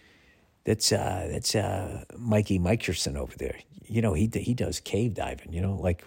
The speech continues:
women don't give a fuck about that. You know, if you cave dived and, and you fucking found some buried treasure,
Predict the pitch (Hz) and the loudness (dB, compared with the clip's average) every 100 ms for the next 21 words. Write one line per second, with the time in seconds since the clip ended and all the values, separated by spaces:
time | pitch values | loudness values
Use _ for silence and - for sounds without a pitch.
0 | - 127 117 80 76 85 80 - 80 78 | -2 0 2 0 -2 -2 -2 -2 -2 0
1 | - 73 71 85 98 - - _ _ _ | -2 -2 -2 0 -2 -4 -12 _ _ _
2 | _ _ _ _ _ _ _ _ _ - | _ _ _ _ _ _ _ _ _ -6
3 | 90 80 80 82 107 95 87 95 85 82 | -2 0 0 2 6 6 6 2 4 2
4 | - 113 80 82 82 - 87 85 80 - | 0 -2 0 2 0 0 0 0 0 0
5 | 85 - 80 76 80 87 78 - - 87 | 0 0 -2 0 2 4 2 0 0 2
6 | 87 | 2